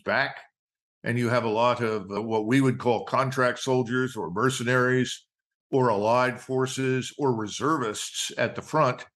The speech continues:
backed by huge quantities of Russian rocket artillery and conventional artillery, as well as missiles that can be fired from the air, from the sea, Black Sea, and so forth, to defend the territory. And what we saw happen quite recently up in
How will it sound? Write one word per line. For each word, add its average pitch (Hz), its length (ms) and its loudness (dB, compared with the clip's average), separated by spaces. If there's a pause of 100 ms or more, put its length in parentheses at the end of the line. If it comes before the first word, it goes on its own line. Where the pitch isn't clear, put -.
(400)
backed 120 360 2
by 113 220 4
huge 143 480 4
quantities 117 720 0
of 110 160 -2
Russian 120 600 -2 (320)
rocket 113 460 2 (100)
artillery 123 720 2
and 117 220 0
conventional 120 560 -2
artillery, 101 520 -2 (680)
as 123 220 0
well 123 200 2
as 113 260 0
missiles 131 520 0
that 123 120 -2
can 113 120 -4
be 104 120 -2
fired 110 440 2
from 107 160 -6
the 101 180 -2
air, 117 220 4
from 104 220 -6
the 95 60 -8
sea, 117 400 2
Black 107 340 0
Sea, 113 260 -2
and 104 120 -6
so 113 180 -2
forth, 101 400 -2
to 127 180 4
defend 127 440 0
the 120 60 -2
territory. 135 560 -2 (840)
And 120 180 2
what 139 160 6
we 123 140 2
saw 139 260 4
happen 127 360 -2
quite 123 280 0
recently 107 560 -2
up 113 180 -2
in 107 260 -4